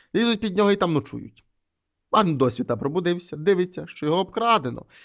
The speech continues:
і не знає, як це сталося, що він не чув, коли його обікрали. Став з ліжка, одягнувся, ходить по покоях і дуже сумує.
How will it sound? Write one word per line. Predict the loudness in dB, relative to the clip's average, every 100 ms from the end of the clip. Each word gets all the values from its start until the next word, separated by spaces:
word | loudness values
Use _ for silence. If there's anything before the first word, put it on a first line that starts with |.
| -10
і | -2
не | 0
знає, | 2 2
як | 2 2 2 0
це | -8
сталося, | -2 0 2 0
що | -2
він | -2 0
не | -2
чув, | -4 -4
коли | -4
його | -2
обікрали. | -4 -6 -8 -8 -10 -18 _ _ _ _ _ _ _
Став | -4 4 4 4
з |
ліжка, | -2 -4 -6 -8 -10 _ _ _ _
одягнувся, | 2 4 4 4 2 0 -2 -4 -6 _ _ _ _ _
ходить | 0 2
по | 0
покоях | -4 0 0 0 -4
і | -6 -4
дуже | 2 4 4 2
сумує. | 0 0 2 2 0 -2